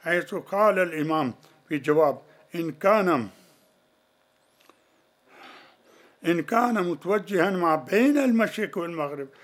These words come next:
يعني أقل من تسعين درجة، هذا فيحول في أثناء الصلاة إلى القبلة ساعة يعلم. "وإن كان متوجها إلى دبر القبلة"،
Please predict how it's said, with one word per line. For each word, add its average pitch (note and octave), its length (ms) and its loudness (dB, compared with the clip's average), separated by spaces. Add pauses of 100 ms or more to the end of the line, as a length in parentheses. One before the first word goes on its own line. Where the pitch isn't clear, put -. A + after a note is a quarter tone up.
(200)
يعني D3+ 340 -2
أقل A3+ 320 2
من A3 200 0
تسعين F#3 460 -6
درجة، D3+ 480 -4 (400)
هذا F#3 440 0 (320)
فيحول E3 800 0
في E3+ 260 -6
أثناء F3+ 340 -2
الصلاة B2+ 420 -4 (420)
إلى E3+ 160 0
القبلة F3+ 560 0 (340)
ساعة F3 460 2
يعلم. D3 560 -2 (640)
"وإن E3+ 420 0
كان A#3+ 500 2
متوجها G3 880 -2 (200)
إلى F#3+ 380 -2
دبر C4+ 280 -2
القبلة"، C#3+ 500 -6